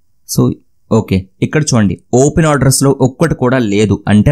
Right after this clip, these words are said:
నా యొక్క స్టాప్ లాస్ అనేది ఇక్కడ హిట్ అయింది. పొజిషన్స్‌లోకి వెళ్ళండి, పొజిషన్స్‌లో కూడా ఏం లేదు, అంటే నా యొక్క ఆర్డర్స్ అనేవి క్లోజ్ అవ్వడం జరిగింది. ఎందుకు అంటే, నా యొక్క స్టాప్ లాస్ అనేది హిట్ అయింది. ఇక్కడ ఆర్డర్ హిస్టరీ మీరు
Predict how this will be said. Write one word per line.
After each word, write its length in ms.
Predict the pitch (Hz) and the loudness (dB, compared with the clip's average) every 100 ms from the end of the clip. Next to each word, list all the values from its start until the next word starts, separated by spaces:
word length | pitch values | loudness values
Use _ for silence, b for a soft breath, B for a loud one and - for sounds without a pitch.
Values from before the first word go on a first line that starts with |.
| 131 | 2
నా 60 | 113 | 0
యొక్క 220 | - 131 | -2 -2
స్టాప్ 340 | - 110 107 - | 0 0 0 0
లాస్ 140 | 117 107 | 0 0
అనేది 220 | 104 - 117 | 0 0 -2
ఇక్కడ 160 | - 120 123 | -2 -2 -2
హిట్ 220 | 101 - 98 | -4 0 2
అయింది. 200 | 92 90 B B B - | 2 -2 B B B -2
పొజిషన్స్‌లోకి 680 | 127 151 160 160 147 135 107 | 0 2 0 0 -2 -2 -2
వెళ్ళండి, 300 | 104 107 127 - | 0 0 0 0
పొజిషన్స్‌లో 540 | 107 117 123 120 117 101 | 0 2 0 0 -2 -2
కూడా 160 | 107 123 - 101 | -2 -4 -4 -2
ఏం 100 | 107 107 98 | 2 2 2
లేదు, 180 | 92 - 104 | 0 0 0
అంటే 180 | 104 180 - B B - | 0 -2 -4 B B -2
నా 60 | 120 | -2
యొక్క 160 | 123 139 - 110 | -2 -6 -6 -2
ఆర్డర్స్ 320 | 107 123 139 131 | -2 -2 -2 0
అనేవి 200 | 110 127 135 - | 0 -2 -2 0
క్లోజ్ 320 | 139 143 139 135 | 2 2 2 0
అవ్వడం 220 | 127 123 110 | 0 0 -2
జరిగింది. 380 | 104 113 107 104 101 | 0 0 0 0 2
ఎందుకు 300 | 117 123 135 127 | 2 2 0 0
అంటే, 200 | 120 190 - b b - | 0 -2 -4 b b -4
నా 60 | 120 123 | -2 -2
యొక్క 180 | 127 139 | -2 -4
స్టాప్ 340 | - 120 110 - | -2 -2 -2 -2
లాస్ 140 | 123 117 | -2 0
అనేది 200 | 113 120 | 0 -2
హిట్ 200 | 117 - 123 | -4 -2 2
అయింది. 220 | 120 165 - | 2 0 -2
ఇక్కడ 180 | 131 147 143 107 117 | -4 -4 -2 -2 -2
ఆర్డర్ 200 | 120 143 | -2 -2
హిస్టరీ 320 | 131 117 - 151 | -4 -4 -2 0
మీరు 140 | 139 | 0